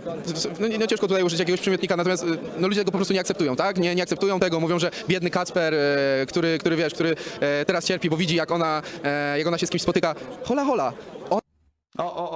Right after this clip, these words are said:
Speaker 2: o! To mówi, że mówią, mówią o ludzie. I właśnie ten moment hola, hola to jest przypierdolka do mnie. Do tego, co nie rozumie. Hola, hola!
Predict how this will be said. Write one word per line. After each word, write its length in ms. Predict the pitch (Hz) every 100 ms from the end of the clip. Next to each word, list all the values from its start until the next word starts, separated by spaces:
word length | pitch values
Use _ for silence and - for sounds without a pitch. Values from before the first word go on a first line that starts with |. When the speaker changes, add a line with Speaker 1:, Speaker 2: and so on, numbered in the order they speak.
| 151
Speaker 2:
o! 240 | 120 - - _ _ _ -
To 100 | 170
mówi, 220 | 190 196
że 340 | 180 196 151 -
mówią, 440 | 156 180 196 196 165
mówią 340 | 165 175 190
o 80 | 185
ludzie. 480 | 185 170 131 127 127 - _ -
I 160 | 147
właśnie 320 | 156 185 185 190
ten 160 | 214
moment 360 | 214 226 214 214
hola, 260 | 262 233
hola 320 | 226 233 190 151
to 120 | 156
jest 160 | 151
przypierdolka 680 | - 180 175 156 151 143 131
do 160 | 120 117
mnie. 200 | 113 107 _ - -
Do 100 | 131
tego, 320 | 131 143 143
co 180 | 139 139
nie 140 | 147 139
rozumie. 440 | 139 139 117 110 - -
Hola, 240 | 196 196
hola! 400 | 190 170 120 98